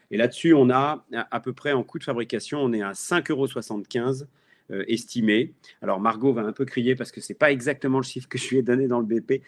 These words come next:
mais on a refait des calculs, on les a affinés, on n'est pas loin de ce que je t'avais donné. Ça remet pas en cause le B P. Euh, donc voilà, ça c'est pour la, ça c'est pour le modèle, euh, B two C. On a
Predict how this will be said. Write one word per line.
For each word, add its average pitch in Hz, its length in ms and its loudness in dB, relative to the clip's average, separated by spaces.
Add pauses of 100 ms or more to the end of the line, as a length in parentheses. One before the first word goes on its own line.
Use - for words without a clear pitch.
(200)
mais 113 80 0
on 123 100 4
a 123 60 2
refait 175 240 0
des 156 140 2
calculs, 143 400 0
on 127 40 2
les 120 220 0
a 113 60 0
affinés, 110 340 -2
on 107 80 -2
n'est 107 80 -4
pas 110 140 -2
loin 110 180 0
de 98 80 -6
ce 92 80 -12
que 117 100 -6
je - 60 -10
t'avais 95 220 -6
donné. 95 320 -8 (480)
Ça 104 140 -6
remet 107 180 0
pas 139 100 0
en 120 140 4
cause 120 260 0
le 110 80 -2
B 95 140 -4
P. - 200 -14 (600)
Euh, 113 360 4
donc 156 140 -2
voilà, 127 240 0
ça 180 160 -6
c'est 190 140 -4
pour 160 160 -4
la, 120 220 -4
ça 160 100 -8
c'est 156 140 -8
pour 135 140 -4
le 123 60 -2
modèle, 135 300 0
euh, 104 240 -4
B 123 160 -12
two 113 100 -16
C. - 200 -20 (320)
On 156 140 2
a 175 200 0